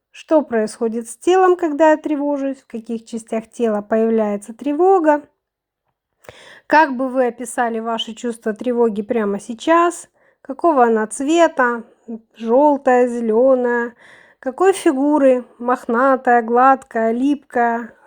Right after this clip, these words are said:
э, фактуры, пардон. А, ф-, ну и какой фигуры тоже, да? Как, как, какую, какие она имеет границы?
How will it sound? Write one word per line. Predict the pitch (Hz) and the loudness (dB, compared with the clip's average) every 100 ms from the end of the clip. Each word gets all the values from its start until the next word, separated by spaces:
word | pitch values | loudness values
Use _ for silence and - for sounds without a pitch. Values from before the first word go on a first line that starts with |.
| - | -12
э, | 247 233 220 226 | -4 -2 0 -2
фактуры, | - 269 - 269 226 | -4 -4 -2 0 0
пардон. | 214 233 226 220 214 - _ _ _ _ - - - - - - - - | 0 -4 -2 -4 -4 -10 _ _ _ _ -20 -20 -20 -20 -20 -20 -6 4
А, | 269 262 254 254 254 | 6 8 6 4 2
ф-, | 226 - - | -4 -12 -4
ну | 330 | 0
и | 339 | 0
какой | 320 311 349 | -2 -2 0
фигуры | 320 330 269 302 294 | 0 -2 2 4 2
тоже, | - 254 220 214 | 2 2 0 -2
да? | 220 269 | 0 0
Как, | 277 247 233 | 0 -6 -6
как, | 254 233 240 - _ | -8 -4 -4 -6 _
какую, | - 254 294 311 277 | -8 -6 0 0 0
какие | 277 269 294 277 | -2 -2 2 4
она | 269 269 | 6 4
имеет | 269 269 233 | 4 2 0
границы? | 233 269 254 226 214 226 | 0 0 0 -2 -4 -14